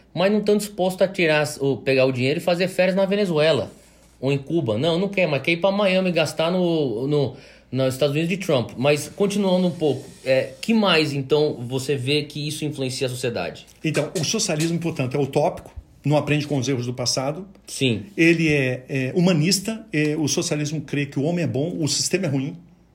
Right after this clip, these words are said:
Speaker 1: Certo.
Speaker 2: Então, nesse ponto, pros cristãos,
Speaker 1: Que na,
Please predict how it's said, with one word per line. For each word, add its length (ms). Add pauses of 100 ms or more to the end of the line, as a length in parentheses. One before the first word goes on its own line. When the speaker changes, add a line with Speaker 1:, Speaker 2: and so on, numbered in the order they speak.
(260)
Speaker 1:
Certo. 340
Speaker 2:
Então, 180
nesse 240
ponto, 300
pros 200
cristãos, 380
Speaker 1:
Que 80
na, 220